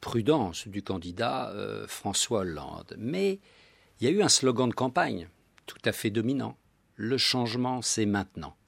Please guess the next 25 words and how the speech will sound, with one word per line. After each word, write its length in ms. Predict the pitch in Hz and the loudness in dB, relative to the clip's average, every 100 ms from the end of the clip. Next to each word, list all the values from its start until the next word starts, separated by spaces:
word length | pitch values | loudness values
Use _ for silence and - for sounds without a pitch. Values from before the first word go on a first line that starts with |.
| _ _ _ - | _ _ _ -6
Et 40 | 113 | 0
quelque 300 | 226 208 185 | 2 2 2
part, 340 | 214 220 170 | 4 4 4
j'ai 260 | 120 104 131 | 2 2 2
l'impression 920 | 120 185 202 139 - - 156 185 240 - | 4 2 2 2 2 2 0 0 -2 -4
que, 300 | - 151 139 - - - - 127 | 2 4 2 -2 -18 -20 -10 -4
euh, 240 | 123 127 | -2 0
ce 380 | 123 - - 156 | 2 4 4 4
slogan, 540 | 143 151 151 127 139 - | 6 8 8 8 4 0
peut-être 540 | - 175 190 208 202 120 | 0 2 4 2 2 -4
imprudent, 580 | 113 - 98 85 90 - _ _ _ - | -4 -2 -4 -4 -8 -12 _ _ _ 2
est 260 | 135 135 | 2 2
en 100 | 139 | -2
train 240 | - 180 196 | -2 -2 0
de 80 | 123 | 0
rattraper 640 | 98 139 - 127 - 170 | 2 0 0 -4 -2 -4
le 80 | 160 | -4
président. 500 | - 123 110 104 90 - | -4 -6 -6 -6 -6 -4
Il 160 | 143 | 0
y 80 | 175 | 4
a 80 | 175 | 4
une 380 | 117 104 110 208 | 2 0 2 2
impatience 840 | 262 180 - - 92 156 - - _ _ _ _ - | 2 2 2 0 -4 -6 -6 -6 _ _ _ _ -2
dans 100 | 123 | 2
l'opinion, 500 | 139 - 120 107 135 | 4 4 2 2 0